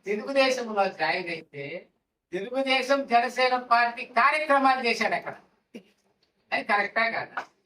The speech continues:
So, ఈయన చేసే పని అంతా అట్లాంటిది. మళ్ళా ఇంకోరి గురికింది కింద ఏమో ఉంది అంటాడు. అది ఏముందో గురికింది కింద నాకు తెల్ల.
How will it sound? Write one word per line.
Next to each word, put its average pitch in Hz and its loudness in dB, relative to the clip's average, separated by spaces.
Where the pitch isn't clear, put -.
So, 277 -2
ఈయన 269 -2
చేసే 277 4
పని 262 2
అంతా 269 0
అట్లాంటిది. 247 -2
మళ్ళా 277 2
ఇంకోరి 277 4
గురికింది 262 -4
కింద 254 -2
ఏమో 254 4
ఉంది 240 -2
అంటాడు. 170 -2
అది 190 -4
ఏముందో 240 -2
గురికింది 214 -4
కింద 185 -4
నాకు 185 -2
తెల్ల. 160 -4